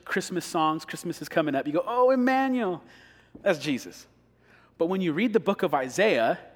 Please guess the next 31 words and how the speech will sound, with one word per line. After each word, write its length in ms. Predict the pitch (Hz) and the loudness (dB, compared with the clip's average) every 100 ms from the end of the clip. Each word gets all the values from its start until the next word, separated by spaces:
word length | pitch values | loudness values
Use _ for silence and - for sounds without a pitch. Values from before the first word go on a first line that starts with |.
| _ _ - _ - | _ _ -20 _ 0
there's 180 | 165 | 0
some, 340 | - 208 202 160 - | 2 2 2 -4 -16
you'll 180 | 160 147 | -6 -6
read 200 | - 196 | -2 0
about 240 | 208 175 151 | 6 6 6
Emmanuel 520 | 139 156 233 196 135 | 4 2 2 2 0
and 80 | 143 | -2
you 60 | |
go, 240 | 135 117 107 - _ _ _ _ _ _ _ _ _ _ | -2 -4 -6 -12 _ _ _ _ _ _ _ _ _ _
"Wait, 160 | 175 147 | -2 0
that 140 | 196 | 0
sure 180 | - 262 | 0 -2
sounds 340 | - 208 208 | 2 0 2
like 140 | 170 - | -2 0
they're 120 | 175 | -2
talking 340 | - 185 185 | 2 0 0
about, 200 | 156 147 | 0 0
like, 140 | 147 131 | 0 -4
a 60 | |
king 300 | - 165 165 | -6 -6 -4
that's 180 | 139 - | -4 -6
gonna 180 | 151 143 | -6 -4
be 120 | 127 | -6
born 360 | 120 127 139 131 | -4 -2 -2 -2
in 80 | |
the 60 | 123 | -4
lifetime 580 | 117 143 147 151 117 123 | 0 0 -2 -4 -6 -6
of, 160 | 123 117 | -8 -8
of 140 | 120 117 | -6 -4
this 160 | 151 | -4
person." 440 | - 120 - 101 | -4 -8 -8 -14